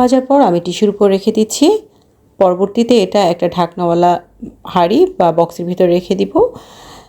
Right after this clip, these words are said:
আর এই পিঠাটা বানিয়ে আপনি সংরক্ষণ করতে পারবেন বাইরে তিন থেকে চার দিন। আর পিঠাটা যতদিনই বাইরে ভালো থাকবে, ততদিনই কিন্তু একদম নরম থাকবে, টেনে ছিঁড়তে হবে না, খেতে অনেক ভালো হবে। আশা করি এভাবে বাসায় একবার বানিয়ে দেখবেন, বাসার সবাই খুব প্রশংসা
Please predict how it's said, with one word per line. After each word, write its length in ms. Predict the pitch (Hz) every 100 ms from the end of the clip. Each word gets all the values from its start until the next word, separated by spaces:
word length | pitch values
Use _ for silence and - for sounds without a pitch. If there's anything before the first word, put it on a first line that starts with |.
| - 175
আর 80 | 175 - 190
এই 60 | 196
পিঠাটা 300 | 220 226 226 190
বানিয়ে 280 | 175 196 220 160
আপনি 180 | 180 - 185 185
সংরক্ষণ 360 | 170 170 190 185
করতে 180 | 185 190 185
পারবেন 240 | 180 185 180
বাইরে 220 | 170 170 202
তিন 180 | 190 170
থেকে 160 | 180 185 185
চার 140 | 170 175 196
দিন। 120 | 277 415 - - - - -
আর 80 | 160 165
পিঠাটা 300 | 180 180 185 185
যতদিনই 400 | 175 190 214 214 185
বাইরে 180 | 175 190
ভালো 140 | 185 185
থাকবে, 340 | 190 185 208 262
ততদিনই 400 | 170 170 175 180 185
কিন্তু 160 | 185 180
একদম 260 | 165 170 233 202
নরম 200 | 165 175 185
থাকবে, 300 | 180 185 247 339 - - - - _ _ -
টেনে 220 | 202 190 190
ছিঁড়তে 240 | 202 - 196
হবে 180 | 180 185
না, 60 | 247 349 -
খেতে 220 | 185 180 160
অনেক 140 | 170 170
ভালো 160 | 175 185 180
হবে। 180 | 175 330 190
আশা 140 | 185 180
করি 140 | 170 170
এভাবে 180 | 170
বাসায় 280 | 165 165 175
একবার 180 | 165 175 170
বানিয়ে 240 | 175 180 190
দেখবেন, 260 | 190 247 262
বাসার 220 | 170 - 175
সবাই 220 | 185 196 214
খুব 100 | 233 -
প্রশংসা 360 | 190 190 196